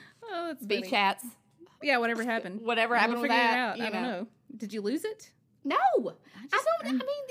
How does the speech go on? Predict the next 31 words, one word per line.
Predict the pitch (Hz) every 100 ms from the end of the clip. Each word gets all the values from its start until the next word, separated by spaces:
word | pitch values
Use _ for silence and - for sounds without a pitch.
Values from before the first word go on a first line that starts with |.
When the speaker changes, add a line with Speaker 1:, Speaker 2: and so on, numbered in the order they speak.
| 508
Speaker 1:
I'm | 247 254
trying | - 311
to | 381
solve | - 233 226
the |
mystery | 226 269 - 165
here. | 180 175 185 - _ _ _
Speaker 2:
I | 208
got | 147 143
nothing. | 180 - 196 -
Speaker 1:
I | 208
mean, | 208
I, | 175 90
I, | - _ - - - _ _ -
I | -
can | 202
fight | 208 185 -
crime. | 220 240 180
I | 202
can | 202 180
surely | - 226 202 185
Speaker 2:
<laughs> |
Speaker 1:
solve | 220 170 190 - _ _ 311 _
where | 214 202
the | 185
hat | 214 214 _ _ -
Speaker 2:
I | 240
Speaker 1:
thing | -
Speaker 2:
know. | 233
Speaker 1:
came | 185 185
from. | 180 170